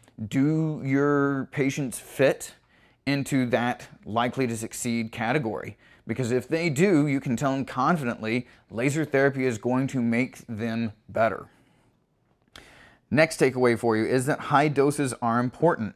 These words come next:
and not just any laser unit will do. You, if you're gonna replicate results like what this study found,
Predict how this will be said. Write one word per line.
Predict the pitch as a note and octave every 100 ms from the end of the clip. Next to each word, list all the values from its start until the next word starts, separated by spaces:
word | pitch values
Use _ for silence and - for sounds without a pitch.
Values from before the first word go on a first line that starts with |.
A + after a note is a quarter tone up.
| _ - -
and | - B2
not | B2 D3+ - C3
just | C#3+ D3 - -
any | C#3+ D3+ D#3 D#3 D3+ _ -
laser | A2+ C3 C3+ C#3 C3 A#2
unit | A#2 B2 A#2+
will | A2+ A#2 A#2
do. | G#2+ C3 G#2+
You, | G2+ G2+ F#2 - -
if | - G#2
you're | G#2
gonna | A#2+ A#2+
replicate | C#3 C#3 C3+ C#3+
results | C#3 B2+ C#3+ C3+
like | B2 G#2+
what | B2+
this | A#2+
study | - C#3+ C#3+
found, | C3+ C3+ C3+ C3+